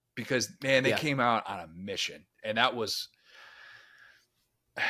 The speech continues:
Speaker 1: that, that wasn't as close as the final score indicated. And it was a game in which your
Speaker 2: <laughs>
Speaker 1: best
Speaker 2: Yeah, it sure
Speaker 1: quarterback
Speaker 2: wasn't.
Speaker 1: <laughs> it really wasn't. Like,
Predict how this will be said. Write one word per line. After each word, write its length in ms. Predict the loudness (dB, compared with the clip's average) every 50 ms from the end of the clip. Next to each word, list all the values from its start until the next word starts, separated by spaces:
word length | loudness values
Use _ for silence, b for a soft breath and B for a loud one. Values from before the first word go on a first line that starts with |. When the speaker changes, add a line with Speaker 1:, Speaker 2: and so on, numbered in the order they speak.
| B B B B 8
Speaker 1:
that, 180 | 8 8 10
that 140 | 8 8 8
wasn't 280 | 8 8 8 6 6 0
as 80 | 0
close 280 | 4 6 6 8 6 4
as 60 | 0
the 60 | -2
final 280 | -2 0 0 2 2 0
score 300 | -2 0 4 4 4 4
indicated. 640 | 4 0 -2 -2 -2 0 0 0 0 -2 -4 -6 -12 _ _ _ _ _ _ _ _ _ _ _ _ -4
And 160 | -2 -2 0
it 120 | -2 -2
was 600 | 0 2 4 6 6 6 6 4 4 4 4 2 -2 -6 _ -8
a 40 | -6
game 280 | -4 -2 0 0 0 0
in 100 | 2 4
which 200 | 6 4 4 4
your 80 | 0 0
Speaker 2:
<laughs> 40 | 2
Speaker 1:
best 220 | 4 4 4 4
Speaker 2:
Yeah, 60 | 4
it 40 | 4
sure 220 | 6 8 10 10
Speaker 1:
quarterback 140 | 12 10 10
Speaker 2:
wasn't. 280 | 8 8 10 8 8 10 12
Speaker 1:
<laughs> 40 | 10
it 540 | 12 12 12 8 6 8 8 8 8 8 8
really 240 | 8 6 6 6
wasn't. 460 | 4 0 -2 -2 0 0 0 -2 -4 -8
Like, 220 | -8 -8 -10 -10